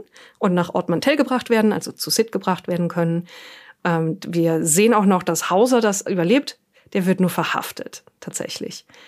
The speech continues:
Und wir haben jetzt Cham und Eleni und Hera Syndulla, die in der Galaxis und frei unterwegs sind und bereit sind,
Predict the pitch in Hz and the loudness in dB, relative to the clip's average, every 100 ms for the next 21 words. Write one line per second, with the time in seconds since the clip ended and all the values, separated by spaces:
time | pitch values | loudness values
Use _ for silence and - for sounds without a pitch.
0 | - _ _ 190 175 170 180 170 170 165 | -20 _ _ 0 0 0 0 0 0 -2
1 | - - 202 247 269 294 196 175 170 - | -2 -2 0 2 2 0 0 0 -2 0
2 | 233 226 220 214 208 - 170 - 208 247 | 4 6 6 6 4 2 -2 0 2 4
3 | 233 196 175 185 185 175 180 185 170 156 | 4 4 4 4 4 4 2 0 0 0
4 | 180 208 - 175 165 170 - 196 180 - | 0 0 -2 -2 0 -2 -2 -4 -4 -6
5 | 156 - - 175 185 170 160 170 - 180 | -10 -10 -4 -2 0 0 -2 -2 -2 0
6 | 170 170 - 165 156 - - 156 160 - | 0 -2 -4 -6 -6 -6 -6 -6 -6 0
7 | 185 196 220 | 2 4 2